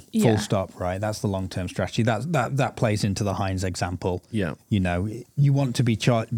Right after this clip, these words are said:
Speaker 1: making a great product, charging
Speaker 2: Yeah.
Speaker 1: a premium for it, and people willingly doing it because they trust the brand. You've built that,
Speaker 2: Yeah,
Speaker 1: and that's part
Speaker 2: yeah.
Speaker 1: of their, all of those short-term exposures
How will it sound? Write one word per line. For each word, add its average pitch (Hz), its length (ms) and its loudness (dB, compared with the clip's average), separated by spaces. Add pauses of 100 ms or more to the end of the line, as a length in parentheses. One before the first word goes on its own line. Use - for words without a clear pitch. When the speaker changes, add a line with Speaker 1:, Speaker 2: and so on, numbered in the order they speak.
(120)
Speaker 1:
making 143 480 4
a 104 40 4
great 117 380 2
product, 98 440 0
charging 120 360 4
Speaker 2:
Yeah. 104 60 0
Speaker 1:
a 92 40 -2
premium 110 540 2
for 85 400 -2
it, - 160 -6 (460)
and 131 280 2
people 113 320 0
willingly 110 380 2
doing 110 360 0
it 92 140 -8
because 110 360 0
they 113 140 4
trust - 320 -2
the 123 60 2
brand. 113 540 -2
You've 107 200 0
built 120 260 0
that, 92 240 -4
Speaker 2:
Yeah, 269 180 4
Speaker 1:
and 214 80 4
that's 208 80 -6
part 120 160 4
Speaker 2:
yeah. 196 60 2
Speaker 1:
of - 60 2
their, 98 200 0 (420)
all 139 260 6
of 117 80 4
those 120 180 6
short-term 113 580 2 (200)
exposures 110 840 0